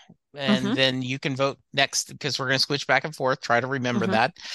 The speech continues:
Speaker 1: Um, so I would give the Tiki Bar version three and a half,
Speaker 2: Mm-hmm.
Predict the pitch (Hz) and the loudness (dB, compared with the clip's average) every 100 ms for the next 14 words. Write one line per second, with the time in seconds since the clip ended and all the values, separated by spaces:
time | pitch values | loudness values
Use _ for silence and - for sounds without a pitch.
0 | - - - 170 170 170 165 - 190 185 | -10 -10 0 4 6 4 0 4 6 4
1 | - 170 190 247 247 196 - 151 147 147 | 4 6 6 6 0 -4 -2 2 4 4
2 | 147 143 151 - 131 131 - 214 233 165 | 2 -2 -8 -10 -8 -6 -2 -2 -2 2
3 | 143 131 131 131 135 127 120 156 160 175 | 2 2 0 -2 0 -4 -2 0 2 2
4 | 147 104 107 - - _ _ _ _ _ | 2 0 -2 -8 -20 _ _ _ _ _
5 | 196 196 190 | -2 0 -4